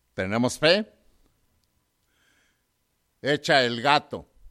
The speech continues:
que no se te olvide. Y pon la llanta extra. ¿Por qué y para qué? ¿Tenemos fe? Sí, tenemos fe. Pero de acuerdo a las circunstancias,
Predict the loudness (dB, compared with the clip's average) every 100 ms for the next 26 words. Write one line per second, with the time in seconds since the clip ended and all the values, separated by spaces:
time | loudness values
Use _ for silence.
0 | -20 -20 -14 -10 -10 -8 -8 -4 -4 -2
1 | -6 -6 -12 _ _ _ -20 _ _ _
2 | _ _ _ _ _ _ _ _ _ _
3 | _ -4 -4 0 0 4 2 2 0 0
4 | 0 4 4 4 -2 -12 -14 -14 _ _
5 | _ _ _ _ _ -8 -8 -4 -4 -4
6 | -4 -4 -4 -6 -8 -10 -10 -8 -6 -6
7 | -4 -2 -2 -6 _ _ _ _ _ _
8 | _ _ _ _ _ -16 -12 -12 -16 _
9 | -16 -14 -14 -16 -18 -20 _ _ _ _
10 | _ _ _ _ _ _ _ _ _ _
11 | _ -2 2 2 2 0 2 0 2 0
12 | 0 -2 -6 -8 -10 -4 -4 -4 -10 -16